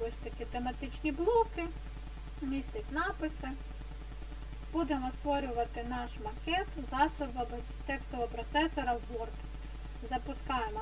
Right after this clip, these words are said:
Microsoft Word, обираємо новий документ. І перше, що ми з вами зробимо, то змінимо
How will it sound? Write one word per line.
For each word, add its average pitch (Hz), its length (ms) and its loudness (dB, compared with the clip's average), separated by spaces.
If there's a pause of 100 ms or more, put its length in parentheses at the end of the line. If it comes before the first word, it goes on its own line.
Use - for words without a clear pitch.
Microsoft 269 680 0
Word, 381 340 4 (1900)
обираємо 247 580 0
новий 277 280 2
документ. 415 680 2 (600)
І 294 40 -4
перше, 302 460 4
що 254 180 -2
ми 254 120 0
з 262 60 -4
вами 247 400 0
зробимо, 349 540 6 (360)
то 277 220 2 (140)
змінимо 254 540 0